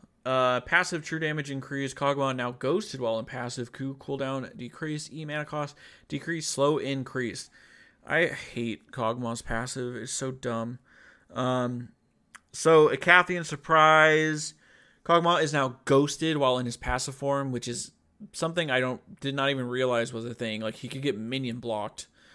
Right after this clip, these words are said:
Um, but the true damage, uh, is changed from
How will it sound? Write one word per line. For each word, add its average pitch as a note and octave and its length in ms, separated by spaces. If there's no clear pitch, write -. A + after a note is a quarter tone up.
Um, A#2+ 500
but C#3 140
the C#3 140
true F#3+ 240
damage, E3+ 680
uh, B2+ 420
is B2 220
changed C3+ 560
from B2+ 600